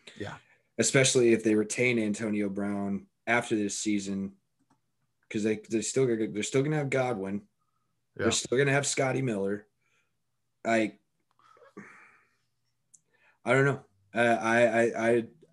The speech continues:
Speaker 2: would not be shocked if Evans is playing on another team next year.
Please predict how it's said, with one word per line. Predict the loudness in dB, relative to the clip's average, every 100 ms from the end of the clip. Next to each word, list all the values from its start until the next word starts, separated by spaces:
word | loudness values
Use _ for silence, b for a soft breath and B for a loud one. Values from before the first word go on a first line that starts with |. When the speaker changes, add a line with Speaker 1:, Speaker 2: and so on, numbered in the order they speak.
| _ _
Speaker 2:
would | -2 0
not | 0 0
be | -2
shocked | 0 0 0 -4
if | -6 -6 -4
Evans | -2 -2 -2 -4
is | -8
playing | -6 -4 -4
on | -4
another | -4 -4 -4
team | -6 -6
next | -6 -8 -10
year. | -10 -12